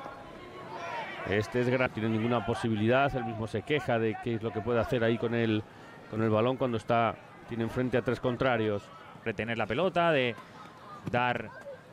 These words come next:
Speaker 2: eh, reposo a esas jugadas en largo y a partir de ahí intentar colocarse en
Speaker 1: Cero, el único gol del encuentro de Rañoli Gali, aprovechando un error defensivo español. El balón largo va para precisamente el autor del tanto.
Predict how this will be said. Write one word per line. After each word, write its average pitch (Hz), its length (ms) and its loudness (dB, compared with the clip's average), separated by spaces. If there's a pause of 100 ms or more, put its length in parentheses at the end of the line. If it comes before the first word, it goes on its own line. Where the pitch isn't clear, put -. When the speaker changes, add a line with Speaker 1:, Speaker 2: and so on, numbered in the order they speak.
Speaker 2:
eh, 110 280 0
reposo 131 600 0
a 123 40 2
esas 120 200 0
jugadas 123 340 2
en 123 140 -2
largo 147 340 0 (540)
y 104 40 -4
a 101 80 0
partir 117 320 2
de 117 80 4
ahí 120 100 2
intentar 120 340 0
colocarse 110 560 0
en 104 380 -4
Speaker 1:
Cero, 156 280 2
el 151 60 2
único 135 220 0
gol 123 100 2
del 123 140 2
encuentro 127 380 0
de 113 60 4
Rañoli 123 360 4
Gali, 123 420 2 (640)
aprovechando 110 560 -2
un 123 100 0
error 135 260 4
defensivo 131 400 0
español. 127 600 0 (1040)
El 90 80 -6
balón 107 360 2
largo 127 400 2
va 120 140 2
para 113 460 2 (320)
precisamente 120 420 -2
el 131 60 4
autor 120 280 2
del 123 100 2
tanto. 113 440 0